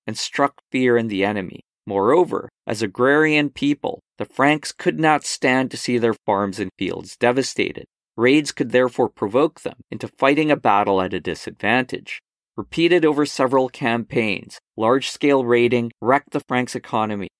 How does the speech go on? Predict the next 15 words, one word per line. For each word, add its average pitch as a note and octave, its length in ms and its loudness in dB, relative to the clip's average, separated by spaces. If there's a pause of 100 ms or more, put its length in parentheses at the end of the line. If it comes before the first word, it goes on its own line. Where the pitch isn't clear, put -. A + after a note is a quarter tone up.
(140)
eroding A#2+ 480 2
their A2 140 0
powers F2 500 -2
of D#2+ 80 -12
resistance. - 720 -6 (1000)
In B2 140 -4
battle, C#3+ 520 2 (240)
Turkic F#3+ 420 0
horse E3 320 0
archers B2 560 2 (120)
employed C#3 520 2
a A2+ 100 2
devastatingly B2+ 960 2
effective G#2+ 480 -4
combination F#2+ 800 -2